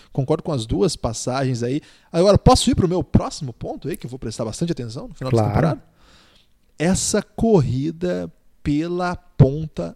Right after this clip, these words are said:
Speaker 1: do leste, Lucas. Eu tô muito curioso pra saber se o Raptors vai virar uma potência ao ponto de superar o time do Milwaukee Bucks, porque eu acho que esse joguinho em casa aí, numa eventual final de conferência,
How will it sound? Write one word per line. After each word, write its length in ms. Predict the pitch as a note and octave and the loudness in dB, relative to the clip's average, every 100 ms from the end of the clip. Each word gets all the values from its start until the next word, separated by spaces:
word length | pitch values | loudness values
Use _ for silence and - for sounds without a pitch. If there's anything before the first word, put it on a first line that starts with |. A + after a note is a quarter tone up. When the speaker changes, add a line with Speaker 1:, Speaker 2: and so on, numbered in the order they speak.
| - | -6
Speaker 1:
do 120 | E3+ | -2
leste, 480 | E3 A#2 A2 - - | 0 -2 -6 -10 -10
Lucas. 340 | A2+ A2+ A2+ | -14 -12 -10
Eu 80 | C3+ | -4
tô 140 | - G#3 | 2 2
muito 460 | E3+ D#3 A#3 - | 4 2 2 -4
curioso 600 | - F3 C3+ A#2+ D3 D3+ | -4 0 2 4 2 0
pra 160 | - D3+ | -4 -4
saber 320 | D#3 C3 C#3 | -4 -2 -2
se 120 | - | 2
o 80 | D#3 | 4
Raptors 420 | C3+ C3+ - D3 | 4 2 0 0
vai 180 | A#2+ B2+ | 0 -2
virar 220 | C#3 C#3+ | 2 0
uma 120 | C#3 C#3+ | 0 -2
potência 800 | C3+ - - B2 C3 - C#3+ - - - - - - | 0 0 -2 -2 -2 -2 -4 -4 -20 -20 -20 -8 4
ao 200 | G#3+ G3 | 6 8
ponto 500 | - F3+ F#3 F3 D3+ | 8 6 4 -2 -2
de 140 | C#3 | -2
superar 720 | - G3+ G3 C#3 B2 B2 A#2+ - _ _ | -2 -2 0 0 0 -4 -8 -14 _ _
o 160 | C3 A2+ | -8 -8
time 360 | - - D#3+ | -6 -4 -2
do 100 | D3 | 0
Milwaukee 380 | C#3 C3 B2+ - | 0 2 0 0
Bucks, 340 | A#2 A2+ C3+ - | 0 0 0 0
porque 240 | - - | 0 2
eu 120 | C#3 | 0
acho 240 | B2+ D3+ E3+ | 2 -2 -4
que 260 | - D3 - - - - _ - | -4 -4 -4 -12 -20 -20 _ 2
esse 280 | E3 E3 G3+ | 4 6 8
joguinho 400 | F3+ C#3 C#3+ D3+ | 8 8 6 4
em 100 | C3+ | 2
casa 460 | B2 A#2 A2+ A2 | 2 2 4 4
aí, 160 | A2+ G#2+ | 2 2
numa 180 | A2 A2+ | 2 2
eventual 420 | A2+ A#2+ A#2 B2+ | 2 2 2 2
final 300 | - A#2 A2+ | 2 0 0
de 80 | - | -2
conferência, 840 | A2 A#2 G#2+ G2 G#2+ C3 D3 | -2 0 0 -2 -4 -2 -2